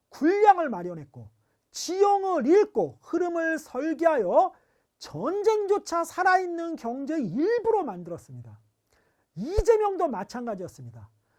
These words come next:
성남시장과 경기지사 시절 수많은 현장을 발로 누비며 민생을 체감하고 정책을 설계한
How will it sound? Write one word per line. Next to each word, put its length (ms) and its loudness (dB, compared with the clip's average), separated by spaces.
성남시장과 1200 -4
경기지사 840 -8
시절 480 0
수많은 840 -2
현장을 640 -4
발로 420 -2
누비며 560 -4
민생을 840 -4
체감하고 720 -4
정책을 760 -4
설계한 640 -2